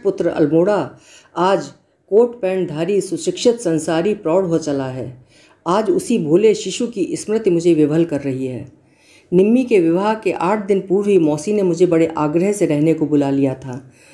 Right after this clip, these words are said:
पर ठीक चार दिन पहले जब चौड़ी पापड़ सी पहाड़ी पूड़ियों को रोली के स्वास्तिक से संवार धूप में सुखाया जा रहा था और नाना मंगल गीतों के बीच पीछे फुलवर के लेस लगे पिछोड़ों पर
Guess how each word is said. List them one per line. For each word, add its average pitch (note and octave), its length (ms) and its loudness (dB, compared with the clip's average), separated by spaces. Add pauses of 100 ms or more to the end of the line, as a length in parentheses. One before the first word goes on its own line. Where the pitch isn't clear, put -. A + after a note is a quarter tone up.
(200)
पर A3 140 4
ठीक A#3 380 2
चार G#3 240 4
दिन G#3 160 2
पहले D#3+ 360 2
जब D#3+ 200 0
चौड़ी F3+ 340 2
पापड़ E3 400 -2
सी F#3+ 160 0
पहाड़ी F3 400 0
पूड़ियों E3+ 400 4
को D#3 200 0
रोली E3+ 320 4
के F#3 160 2
स्वास्तिक D3+ 500 -4
से E3+ 140 0
संवार D#3 500 -2 (420)
धूप A#3 220 2
में A3+ 100 4
सुखाया F3+ 460 -2
जा G3 180 2
रहा D#3+ 160 0
था D3+ 340 -8
और D#3+ 120 0
नाना E3+ 360 2
मंगल F3+ 380 4
गीतों E3 320 0
के D#3+ 160 0
बीच F#3 360 -4 (360)
पीछे F#3+ 480 2
फुलवर F#3+ 320 2
के F3+ 180 2
लेस F#3 340 2
लगे F3 220 2
पिछोड़ों E3+ 520 0
पर D3 280 -2